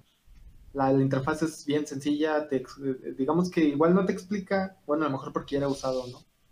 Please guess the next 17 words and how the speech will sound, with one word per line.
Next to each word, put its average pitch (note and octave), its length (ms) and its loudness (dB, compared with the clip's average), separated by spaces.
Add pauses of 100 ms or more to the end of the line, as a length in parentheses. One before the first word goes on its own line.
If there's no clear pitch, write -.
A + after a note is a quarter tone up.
(400)
Este, B2 280 -12
jamás C3 220 -6
tuve C#3+ 160 -2
uno C#3 100 -2
nuevo, D3 340 4
pero B2+ 160 2
a B2 40 0
lo B2 60 -2
mejor A#2+ 240 -8
te - 60 -12
explicaría B2+ 420 -6
muchas B2+ 300 -8
más C3 160 -10
cosas. D#3+ 460 -6
Pero, C3 240 4
o C3 100 4
sea, C#3+ 160 2